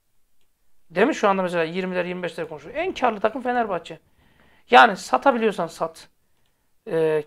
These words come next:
kârlı duruma düş. Satamıyorsan Galatasaray'da, Beşiktaş'ta, Trabzon'da küçülecek, küçülmeye gidecek. Trabzon elli tane adam aldı. Onların parasını neyle verecek?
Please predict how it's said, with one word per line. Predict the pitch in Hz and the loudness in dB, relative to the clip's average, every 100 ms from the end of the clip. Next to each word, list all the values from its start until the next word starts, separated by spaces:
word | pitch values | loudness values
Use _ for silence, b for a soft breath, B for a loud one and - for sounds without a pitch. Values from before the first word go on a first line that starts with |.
| - | 0
kârlı | 160 196 | 2 2
duruma | 233 254 254 | 0 -2 -4
düş. | 247 - _ _ - | -6 -10 _ _ -4
Satamıyorsan | - 233 254 247 185 165 | 0 4 4 4 -2 -6
Galatasaray'da, | 170 180 185 220 233 208 165 | -4 -4 -4 -4 -2 -2 -4
Beşiktaş'ta, | 156 - - 208 185 - | -8 -10 -8 -6 -6 -6
Trabzon'da | 170 175 185 214 185 | -4 -4 -6 -6 -8
küçülecek, | - - 175 180 240 240 | -10 -12 -8 -6 -6 -8
küçülmeye | - 170 170 | -12 -8 -6
gidecek. | 220 254 220 - _ _ _ _ _ _ _ | -6 -8 -10 -10 _ _ _ _ _ _ _
Trabzon | 190 196 196 | 2 2 0
elli | 190 214 | -4 0
tane | 220 214 | 2 2
adam | 190 214 | 2 2
aldı. | 254 226 | 0 -2
Onların | 180 190 190 | -4 -4 -2
parasını | 190 175 170 | -2 -4 -6
neyle | 185 285 277 | -6 -6 -6
verecek? | 247 202 - | -6 -8 -12